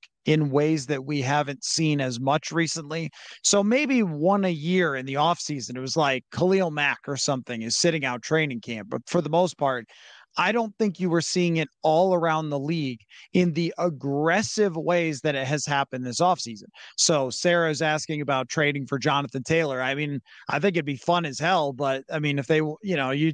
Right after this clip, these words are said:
just probably don't have the capital to give up for the future. And it would, I mean, they'd be a great offense if you did. And maybe,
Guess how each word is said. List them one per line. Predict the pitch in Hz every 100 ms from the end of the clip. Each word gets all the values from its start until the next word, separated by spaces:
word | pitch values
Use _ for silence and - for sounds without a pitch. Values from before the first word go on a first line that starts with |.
| - 147
just | 151 -
probably | 170 147 151
don't | 147 139
have | 151 139
the | 139
capital | 156 151 - 143 127
to | 139
give | 143 131
up | 120 _ - - -
for | 175
the | 156
future. | 139 208 233 165 131 127 123 _ _ 156
And | 147 147
it | 147
would, | 147 147 -
I | 151
mean, | 143 139
they'd | 160
be | 151 156
a | 135
great | 117 135 131 170 262
offense | 214 147 170 165 156
if | 143
you | 135
did. | 135 208 139
And | 156 175
maybe, | 202 233 254 240